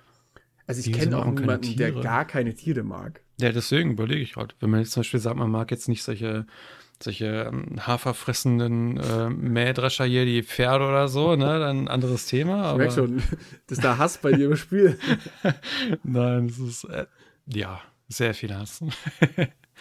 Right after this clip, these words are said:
Speaker 1: Ja, Pferde sind schon boring as fuck, ja.
Speaker 2: <laughs>
Speaker 1: Das stimmt schon. Die sehen auch voll doof aus.
Speaker 2: Richtig.
Speaker 1: Man hätte sich coolere Reittiere,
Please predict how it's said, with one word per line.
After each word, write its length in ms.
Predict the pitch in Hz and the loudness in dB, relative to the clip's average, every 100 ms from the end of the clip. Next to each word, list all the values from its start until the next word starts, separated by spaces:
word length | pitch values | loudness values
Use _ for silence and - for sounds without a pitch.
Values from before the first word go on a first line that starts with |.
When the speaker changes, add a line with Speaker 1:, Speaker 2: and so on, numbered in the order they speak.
| - | -10
Speaker 1:
Ja, 100 | 127 | -6
Pferde 300 | 123 147 123 | -2 0 2
sind 160 | 117 123 | 0 0
schon 160 | 120 117 | 0 2
boring 260 | 117 113 | 2 2
as 140 | 107 - | -4 -6
fuck, 240 | - 117 - | -8 -8 -8
ja. 320 | 190 101 101 - - - - - _ _ | -8 -6 -8 -10 -10 -4 -4 -6 _ _
Speaker 2:
<laughs> 80 | 185 - 208 - | 2 4 0 2
Speaker 1:
Das 260 | 196 127 - | 0 0 -2
stimmt 180 | 110 | -6
schon. 180 | 110 107 110 | -4 -4 -4
Die 60 | |
sehen 180 | 123 151 | 0 2
auch 100 | 131 | 2
voll 160 | 143 117 | 2 0
doof 260 | 113 113 | -2 -6
aus. 440 | 92 95 101 - _ _ _ - | -8 -8 -8 -12 _ _ _ -4
Speaker 2:
Richtig. 600 | 110 104 - 101 101 95 | -2 -2 -6 -8 -8 -6
Speaker 1:
Man 100 | 123 | 0
hätte 160 | 127 147 | 2 2
sich 220 | 135 113 | -2 -6
coolere 440 | - 160 143 127 117 | 0 2 4 4 4
Reittiere, 1080 | 120 123 - 110 107 107 - 117 107 101 | 2 0 -2 0 0 -2 -4 -4 -4 -6